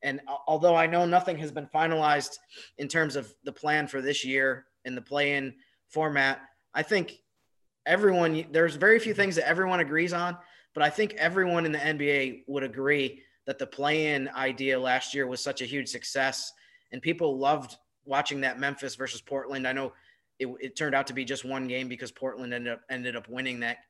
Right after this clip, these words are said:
that, uh, first game against, um, the Grizzlies. But man, can you imagine a race where, you know, say it goes to the nine and ten place teams get in a play, play-in, uh, format this year, just the race for that,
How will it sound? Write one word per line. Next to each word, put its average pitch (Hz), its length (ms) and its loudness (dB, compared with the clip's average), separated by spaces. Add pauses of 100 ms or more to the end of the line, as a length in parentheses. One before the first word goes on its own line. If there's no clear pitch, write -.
(160)
that, 120 240 -4
uh, 113 200 -6 (220)
first 135 300 -6
game 127 180 -6
against, 120 400 -8
um, 113 240 -8 (360)
the 120 60 -16
Grizzlies. 131 520 -4
But 113 180 -6 (340)
man, 165 240 2
can 160 160 -6
you 202 300 2
imagine 151 640 2 (280)
a 135 100 -6
race 143 340 2
where, 127 400 2 (280)
you 135 80 -6
know, 131 100 -2
say 143 400 4
it 139 340 -6
goes 135 300 -4
to 127 360 -4 (120)
the 127 80 -14
nine 135 260 0
and 127 120 -4
ten 143 420 0 (400)
place 135 260 0
teams 131 300 -4
get 135 160 -2
in 131 140 -2
a 127 40 -6
play, 127 380 0 (140)
play-in, 139 400 -2
uh, 117 240 -6
format 135 440 -4
this 131 220 -4
year, 127 360 0 (360)
just 170 200 0
the 156 100 2
race 147 320 2
for 139 140 -8
that, 117 360 0